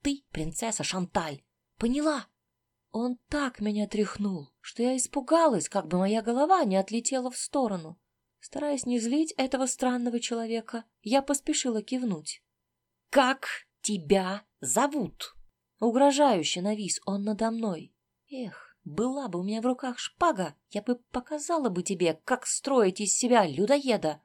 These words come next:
но пока придётся подчиниться». «Шанталь», покорно произнесла я. «Вот и отлично». Холодная улыбка растянула его губы,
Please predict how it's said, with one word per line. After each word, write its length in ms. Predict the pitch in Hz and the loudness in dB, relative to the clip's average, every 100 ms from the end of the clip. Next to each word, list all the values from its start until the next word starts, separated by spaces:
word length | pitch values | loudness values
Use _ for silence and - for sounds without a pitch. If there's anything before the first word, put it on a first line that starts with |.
| _ _ - | _ _ -2
но 180 | 190 | 0
пока 400 | 214 233 - 285 | 0 -6 -4 -4
придётся 600 | 277 190 214 233 - 139 - | -2 -2 0 -2 -4 -14 -8
подчиниться». 800 | 190 - 226 226 190 - - 175 _ _ _ _ _ _ _ _ | -8 -4 -4 -2 -4 -6 -12 -14 _ _ _ _ _ _ _ _
«Шанталь», 800 | - - 247 277 170 165 165 - _ _ | -8 -6 -6 -8 -8 -8 -12 -18 _ _
покорно 540 | 202 - 269 269 269 | 0 2 2 2 -2
произнесла 540 | 247 185 180 175 - | -4 -4 -4 -8 -8
я. 340 | 180 165 147 143 _ _ _ _ _ | -10 -10 -14 -16 _ _ _ _ _
«Вот 440 | 143 151 277 311 _ - - - - | -4 2 2 2 _ -12 -12 -20 -2
и 140 | 349 | -2
отлично». 1000 | - - - 170 147 - - - 147 147 _ _ _ _ _ | -2 -8 -10 -8 -8 -6 -6 -6 -10 -18 _ _ _ _ _
Холодная 640 | - 262 294 311 277 269 | -2 2 6 6 4 0
улыбка 420 | 277 320 - - | 2 0 0 -2
растянула 580 | 208 214 - 262 277 254 | 0 0 0 -2 -2 -2
его 320 | 208 214 220 | 0 0 0
губы, 480 | 208 302 277 170 - | 0 0 0 -4 -10